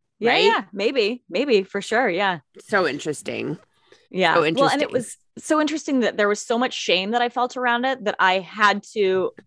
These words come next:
Speaker 1: that I had to present it to someone to give them an out, right? Like, now that things
Speaker 2: Mm.
Speaker 1: are getting serious, or now that we're becoming exclusive, there's this thing about me that you should probably know, so that, like,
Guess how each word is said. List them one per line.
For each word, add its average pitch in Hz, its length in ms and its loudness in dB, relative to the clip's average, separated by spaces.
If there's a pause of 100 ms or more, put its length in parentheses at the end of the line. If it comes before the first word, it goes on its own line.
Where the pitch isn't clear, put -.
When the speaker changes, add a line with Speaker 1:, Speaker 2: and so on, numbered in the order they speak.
(140)
Speaker 1:
that 196 120 0
I 190 60 6
had 220 220 0
to 262 100 -6
present 254 540 0
it 285 120 -6
to 254 120 0
someone 202 440 0
to 262 120 -4
give 254 160 0
them 277 140 2
an - 140 -4
out, 180 360 2
right? 175 360 0
Like, 190 300 0 (220)
now 208 200 4
that 302 120 2
things - 200 0
Speaker 2:
Mm. 330 40 -2
Speaker 1:
are 302 60 0
getting 254 260 2
serious, 202 1000 -2 (200)
or 226 100 0
now 233 160 4
that 254 120 2
we're 214 500 0 (180)
becoming 240 380 2
exclusive, 214 840 -2
there's 208 180 0
this 214 140 -10
thing 269 160 0
about 240 180 4
me 214 80 0
that 180 140 -6
you 208 180 2
should 208 180 -4
probably 196 460 0
know, 175 460 0
so 180 240 -4
that, 180 160 0
like, 165 200 -2